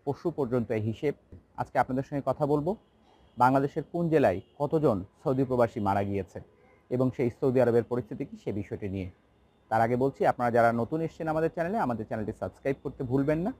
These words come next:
আশা করি লাইক দেবেন, কমেন্ট করবেন আর বেল আইকনটি প্রেস করে রাখবেন, যাতে করে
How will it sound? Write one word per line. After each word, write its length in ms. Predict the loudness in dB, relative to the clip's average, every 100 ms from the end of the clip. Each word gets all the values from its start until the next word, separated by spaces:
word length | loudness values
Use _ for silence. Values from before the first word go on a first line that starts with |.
| -16
আশা 160 | -12 -6
করি 200 | -2 4
লাইক 260 | 4 4
দেবেন, 220 | 0 -6 -6
কমেন্ট 340 | -4 -2 -2
করবেন 280 | -4 -4 -2
আর 100 | -2
বেল 220 | 0 2
আইকনটি 360 | 2 0 -8 -8
প্রেস 200 | -8 -8 -4
করে 140 | 0
রাখবেন, 280 | 2 0 -2
যাতে 180 | -4 -4
করে 220 | -4 -4